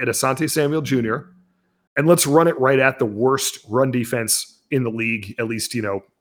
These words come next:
certainly a bottom three run defense, um, depending on, you know, which metric you're, you're looking at. And that's exactly what they did. And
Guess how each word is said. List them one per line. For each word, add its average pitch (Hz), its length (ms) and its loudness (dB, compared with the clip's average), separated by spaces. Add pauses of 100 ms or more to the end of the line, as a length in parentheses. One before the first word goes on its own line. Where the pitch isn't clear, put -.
(100)
certainly 113 540 -2
a 101 60 0
bottom 185 260 0
three 113 200 0
run 104 180 -2
defense, - 380 -4 (560)
um, 104 360 2
depending 113 340 2
on, 107 140 -2
you 107 80 -4
know, 101 80 -2
which 101 320 -4
metric 107 420 -4
you're, 98 320 -2
you're 107 120 0
looking 104 280 -2
at. - 160 -8 (1120)
And 165 140 8
that's 190 180 4
exactly 160 380 4
what 143 260 6
they 143 140 2
did. 131 340 -2 (500)
And 131 460 0